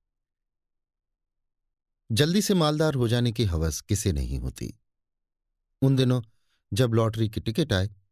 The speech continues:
तो मेरे दोस्त विक्रम के पिता, चाचा, अम्मा और भाई सभी ने एक-एक टिकट खरीद लिया। कौन जाने किसकी तकदीर जोर करे,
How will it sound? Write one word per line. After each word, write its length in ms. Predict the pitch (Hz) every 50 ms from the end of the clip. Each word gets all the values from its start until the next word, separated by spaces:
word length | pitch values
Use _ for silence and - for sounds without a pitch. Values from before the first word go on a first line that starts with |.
| _ _ _ _ _
तो 80 | - 143
मेरे 200 | 139 139 127 127
दोस्त 380 | 107 139 143 139 123 - -
विक्रम 400 | 107 98 117 113 - 104 92 85
के 120 | 85 - 85
पिता, 400 | - 101 95 - 120 107 98 - _ _ _ _ -
चाचा, 460 | - 110 101 95 - 98 87 82 80 - _ _ _ _ _ -
अम्मा 380 | 110 107 104 95 92 85 - - _ _ _ _ _ -
और 160 | 113 110 107 101
भाई 380 | 85 80 113 113 95 73 - - _ _ _ _ _ _ _ -
सभी 340 | - - 151 139 135 151 151
ने 180 | 143 127 113
एक-एक 260 | 104 98 - 110 107 -
टिकट 260 | - 127 - 143 - -
खरीद 360 | - 76 69 69 69 60 65
लिया। 200 | 71 71 62 - - _ _ _ _ _ _ _ _ _ _ _ _ _ _ _ _ _ _ _ -
कौन 260 | 120 123 135 135 123
जाने 280 | 98 95 90 92 101 95
किसकी 320 | - 90 - - - 92
तकदीर 560 | - - 90 - - 92 92 98 98 92 80
जोर 340 | 78 73 73 90 101 113 110
करे, 280 | - - 62 - -